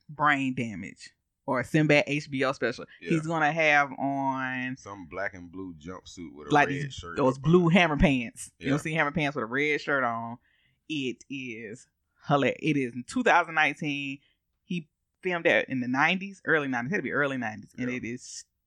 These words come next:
Speaker 1: still hilarious.
Speaker 2: I always
Speaker 1: No.
Speaker 2: like Sinbad just 'cause, number one, he never cursed.
Speaker 1: Right.
Speaker 2: But I don't have no problem with a comedian cursing, but he just did it so,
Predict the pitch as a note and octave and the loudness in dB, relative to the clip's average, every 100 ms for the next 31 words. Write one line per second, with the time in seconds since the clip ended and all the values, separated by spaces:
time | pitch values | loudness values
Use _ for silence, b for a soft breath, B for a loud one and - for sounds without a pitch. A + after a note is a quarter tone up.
0 | - D#3+ C3 A2+ D2+ - _ - B2+ A2 | 2 2 2 -4 -6 -14 _ -4 0 -2
1 | B1+ - - - _ _ _ _ - A#2+ | -4 -14 -18 -20 _ _ _ _ 0 2
2 | D3 G2 F2 - F2+ F2 D#2+ E2+ _ E2+ | 2 0 -6 -8 -12 -10 -10 -14 _ -12
3 | D#2 D2+ _ _ _ _ _ _ F#2+ F#2+ | -12 -16 _ _ _ _ _ _ -14 -10
4 | B2+ C3 F#2+ F#2 D#2+ - A2+ D#2+ - _ | -8 -8 -10 -12 -14 -12 -10 -10 -16 _
5 | A#2+ C#3+ B2 D#2 D#2+ G#2 F2+ - G2+ E2+ | 0 2 2 2 0 0 -4 -4 -4 -4
6 | D#2 - _ _ _ C#2 C#2 D#2+ F2 E2 | -10 -18 _ _ _ -20 -20 -20 -18 -18
7 | C2+ G2+ G2 C2+ D2 B1+ - _ _ _ | -16 -14 -14 -14 -16 -16 -18 _ _ _
8 | _ C3+ A2 F2+ E2+ F#2+ D#2+ A1+ - F2+ | _ -12 -8 -8 -10 -12 -14 -16 -12 -10
9 | F2 | -10